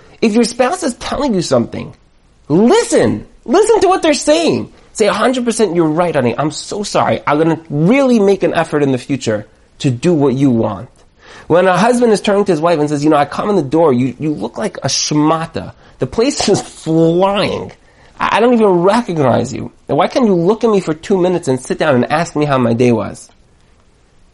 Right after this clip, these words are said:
We, we have to stop saying, "Well, you don't know how hard my day was. Well, you, you don't understand what, what happened with the kids today."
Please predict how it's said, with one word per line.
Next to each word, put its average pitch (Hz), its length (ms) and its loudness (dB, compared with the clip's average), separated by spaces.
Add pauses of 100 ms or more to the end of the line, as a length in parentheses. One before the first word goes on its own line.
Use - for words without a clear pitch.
(280)
We, 165 140 0
we 175 300 -4
have 240 100 -4
to 240 80 0
stop 220 340 -4
saying, 202 540 -2
"Well, 220 180 4
you 262 120 4
don't 311 120 4
know 277 100 6
how 226 140 2
hard 226 240 4
my 226 200 4
day 233 120 4
was. 175 480 2 (320)
Well, 185 160 4
you, 214 140 4
you 226 160 4
don't 311 140 4
understand 226 560 2
what, 196 200 4
what 190 260 4
happened 202 200 0
with 196 120 0
the 175 80 2
kids 254 260 -4
today." 160 440 0